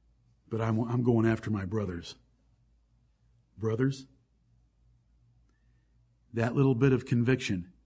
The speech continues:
that's push-, nudging you just a little bit, thank God for it and do something with it. As you do something with it, by the grace of God, He'll give you more energy and strength for it and more divine power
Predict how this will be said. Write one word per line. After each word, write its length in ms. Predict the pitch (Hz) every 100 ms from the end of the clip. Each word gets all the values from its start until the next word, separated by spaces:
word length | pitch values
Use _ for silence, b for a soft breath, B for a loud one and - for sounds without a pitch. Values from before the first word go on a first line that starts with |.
| _
that's 160 | 104 -
push-, 340 | - 127 - 107
nudging 420 | 127 127 131 135
you 100 | 131
just 220 | 131 135
a 60 | 131
little 180 | 135
bit, 300 | 131 143 139 - - _ _ _ _ _ _ _ _ _ _ _ _ _
thank 320 | 135 135 127
God 300 | 127 123 120
for 280 | - 127 117
it 60 | 101
and 100 | 101
do 120 | 117
something 400 | 110 113 110 107
with 180 | 107 -
it. 120 | 87 _ _ _ _ _ B 202 B B B B _ _ _ -
As 260 | 117 110 117
you 80 |
do 180 | 113 143
something 400 | 143 139 135 127
with 180 | 131 123
it, 160 | 101 - _ _ _
by 100 | 120
the 100 | 113
grace 320 | 101 123 127
of 120 | 113 110
God, 260 | 120 110
He'll 140 | 110 117
give 240 | 123 110
you 140 | 120
more 240 | 120 123 131
energy 400 | 131 135 113 131
and 120 | 131
strength 340 | - 127 117
for 280 | - 113 98
it 60 | 107 b b b b
and 120 | 110
more 220 | 113 120 131
divine 440 | 113 120 135 131
power 480 | 127 120 101 90